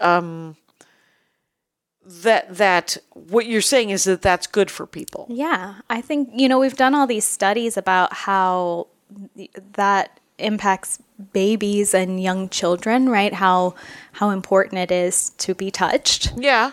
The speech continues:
Speaker 2: Um,
Speaker 1: Yeah,
Speaker 2: and
Speaker 1: f-, physical contact is super important,
Speaker 2: It's
Speaker 1: I
Speaker 2: super
Speaker 1: think.
Speaker 2: important.
Speaker 1: 'Cause if you don't get touched and you don't have someone to hug or hold you or, or even just, you know, any,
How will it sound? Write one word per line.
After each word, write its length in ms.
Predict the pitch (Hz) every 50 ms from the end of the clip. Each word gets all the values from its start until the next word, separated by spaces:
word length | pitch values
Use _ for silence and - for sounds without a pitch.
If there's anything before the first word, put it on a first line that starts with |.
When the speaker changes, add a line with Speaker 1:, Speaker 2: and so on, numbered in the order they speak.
| - -
Speaker 2:
Um, 460 | - 202 202 190 185 180 180 175 175
Speaker 1:
Yeah, 40 | 180 190 208 - - - -
Speaker 2:
and 200 | 202 415 - 240
Speaker 1:
f-, 240 | 233 - - 233
physical 460 | - 339 370 392 330 330 - 330 240 220
contact 540 | - 233 294 330 330 - 247 190 190 -
is 120 | 202 190 -
super 360 | - - 277 226 - 196 190
important, 380 | 175 175 - - 311 - - 180
Speaker 2:
It's 80 | 170 180
Speaker 1:
I 60 | 226 269
Speaker 2:
super 80 | 339 339
Speaker 1:
think. 120 | - - -
Speaker 2:
important. 440 | 330 403 480 - 240 190 180 - 202 - - - -
Speaker 1:
'Cause 180 | - 262 214 269
if 120 | 226 202
you 140 | 240 302 294
don't 340 | 208 - 247 277 381 427 -
get 240 | - - - -
touched 540 | - 190 160 139 147 - - - - - - _ _ _ _ - - _ _ _ _ _ _ _ _ _ -
and 240 | - 233 233 233 214
you 140 | 208 233 240
don't 300 | - 247 247 277 311 277
have 140 | 277 240 196
someone 280 | - 233 214 214 202
to 80 | 185 180
hug 320 | 143 156 180 180 190 180
or 100 | 185 180 -
hold 320 | 175 185 190 190 180 -
you 160 | 202 202 196
or, 200 | 180 180 180 180 - -
or 160 | - 214 214
even 340 | 226 262 285 285 320 262 226
just, 400 | - 220 202 - - - - -
you 140 | 233 233 208
know, 300 | 202 190 185 180 180 _ - - - - - - - - _ _ _ _ _ _ _ _ _ _ _ _ - - -
any, 320 | - 254 269 302 311 -